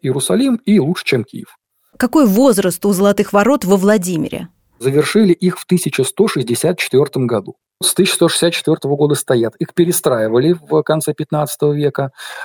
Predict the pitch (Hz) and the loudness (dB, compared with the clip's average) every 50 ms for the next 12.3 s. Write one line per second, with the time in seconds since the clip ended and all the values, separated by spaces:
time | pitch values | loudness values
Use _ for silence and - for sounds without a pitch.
0 | - - - 123 120 139 131 123 - 147 151 147 131 135 135 135 143 135 - - | -16 -8 -6 -2 0 0 0 0 0 0 0 0 0 0 0 -2 -2 0 0 -2
1 | 127 - - 127 139 131 123 110 113 - - 131 123 - - 120 113 - - 120 | -2 -2 -6 -6 -4 -2 -2 -2 -2 -2 -2 -2 -4 -2 -2 -4 -4 -4 -4 -2
2 | 123 135 - _ - 110 107 - - - - 113 104 101 - - - - 156 127 | -2 -4 -2 _ -2 -2 -2 -4 -8 -6 -4 -4 -4 -4 -8 -14 -10 -8 -6 -4
3 | 117 123 123 - - 107 101 98 104 - - - - - - _ - 139 143 156 | -4 -4 -4 -4 -6 -6 -6 -8 -10 -12 -12 -12 -12 -12 -6 _ -2 -2 -2 0
4 | 185 233 277 269 180 143 - 123 120 - - - 110 123 127 123 - 123 123 143 | 2 2 2 2 2 0 -2 -8 -12 -14 -16 -10 -2 -2 -2 -2 -2 -2 0 0
5 | 185 180 127 123 113 113 113 107 104 - - 117 117 113 110 110 110 - 123 113 | 0 0 0 -2 -4 -4 -4 -4 -6 -8 -10 -10 -10 -10 -10 -10 -6 -4 -4 -2
6 | - - 113 110 113 - - - - - - - - - - - - - 117 120 | 0 0 0 0 -2 -6 -8 -10 -10 -10 -10 -16 -18 -18 -18 -18 -6 -4 -4 -4
7 | - - - 127 127 - - 135 - 131 - - 135 139 131 135 226 226 220 180 | -2 -2 -2 0 0 0 0 0 0 0 0 0 0 0 0 0 2 4 4 2
8 | 143 120 110 117 - - - - 120 131 143 139 - - 131 143 135 - 131 127 | 2 0 -6 -8 -8 -6 -4 -2 0 0 0 -2 -2 -2 -2 -2 -2 0 0 0
9 | 131 135 127 - 110 - - 117 113 - 117 123 131 135 - - 127 113 113 120 | 0 0 -4 -6 -8 -6 -6 -6 -6 -2 -2 0 0 0 0 0 -2 -2 -2 -4
10 | 113 - - 131 - - - - 277 240 147 120 120 165 170 - 120 110 110 - | -6 -8 -10 -14 -14 -10 -4 -2 0 2 2 2 2 0 -2 -2 -6 -8 -8 -8
11 | - - - _ _ _ _ _ - - _ _ 147 131 110 - 123 127 127 127 | -8 -10 -12 _ _ _ _ _ -20 -20 _ _ -2 -2 0 0 -2 -4 -2 -6
12 | 113 - - 104 98 - | -8 -8 -8 -10 -12 -14